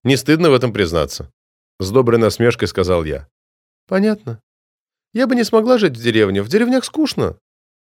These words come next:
Туда могут добровольно уехать жить только замкнутые зануды и старики. Ну, спасибо. О, нет, я не то хотела сказать, это просто стереотип такой. В общем, извини,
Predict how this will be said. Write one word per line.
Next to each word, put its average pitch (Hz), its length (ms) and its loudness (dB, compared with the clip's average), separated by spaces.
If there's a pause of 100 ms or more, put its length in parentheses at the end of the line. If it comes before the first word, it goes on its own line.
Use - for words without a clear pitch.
(200)
Туда 196 260 2
могут 185 280 2
добровольно 170 480 4
уехать 151 420 -2 (440)
жить 165 540 -4
только 165 300 2
замкнутые 160 520 0
зануды 151 400 2
и - 20 0
старики. 117 540 -6 (680)
Ну, 110 180 0
спасибо. 82 640 -4 (460)
О, 165 160 2
нет, 113 320 0
я 160 200 0
не 139 340 -8
то 160 120 -4
хотела 120 300 -6
сказать, 131 360 -4
это 107 120 -10
просто 151 280 -6
стереотип 175 440 -2
такой. 120 300 -2
В 127 100 -6
общем, - 400 -8 (720)
извини, 135 520 -4